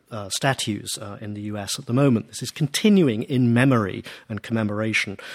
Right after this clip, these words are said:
the struggle of the Civil War on its battlefields. Others can, other countries can hardly imagine themselves without the memory of civil war, and I think the U S is one of those. The interma-, international community perceives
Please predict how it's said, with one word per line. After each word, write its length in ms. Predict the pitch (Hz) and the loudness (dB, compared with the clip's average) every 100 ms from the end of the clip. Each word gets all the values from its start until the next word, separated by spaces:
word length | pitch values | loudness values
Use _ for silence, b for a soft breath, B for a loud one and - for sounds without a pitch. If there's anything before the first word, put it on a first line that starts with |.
| B | B
the 80 | 117 | -6
struggle 440 | - 117 107 98 - | -2 -2 -4 -6 -10
of 80 | 117 | -8
the 80 | 110 | -4
Civil 300 | - 107 98 | -4 -4 -6
War 340 | 104 98 95 | -6 -6 -8
on 160 | - 104 | -6 -8
its 120 | - | -8
battlefields. 760 | - 104 113 - 107 - - - _ _ _ _ _ _ _ B B B B B B B - | -8 -8 -10 -12 -16 -14 -16 -16 _ _ _ _ _ _ _ B B B B B B B 2
Others 280 | 165 185 - | 4 4 4
can, 160 | 156 | 2
other 340 | - - 143 143 | 2 2 2 2
countries 440 | - 143 - 139 | 0 0 2 0
can 140 | - 131 | 2 0
hardly 260 | 131 139 | 2 4
imagine 380 | 139 160 175 131 | 4 4 4 2
themselves 440 | 113 - 104 95 | 2 0 -2 -4
without 300 | 113 110 117 | -6 -4 -6
the 80 | - | -2
memory 360 | 113 165 127 104 | 4 4 4 0
of 120 | 104 | -2
civil 260 | - 117 104 | -2 -4 -6
war, 300 | 113 107 101 | -6 -6 -8
and 80 | |
I 80 | 101 | -8
think 180 | - 113 | -10 -8
the 80 | 110 | -4
U 160 | 110 | -4
S 160 | 107 - | -4 -6
is 140 | 120 | -6
one 160 | 117 110 | -6 -6
of 80 | 113 | -4
those. 420 | 165 98 - - B B B B - | -4 -6 -10 -14 B B B B -2
The 100 | 123 | 0
interma-, 300 | 127 117 131 - | 2 0 0 -4
international 500 | 113 120 117 - 113 | -2 -2 -2 -4 -4
community 480 | 143 202 190 147 | 2 4 4 2
perceives 540 | 117 123 - 117 113 | -4 -4 -2 -2 -4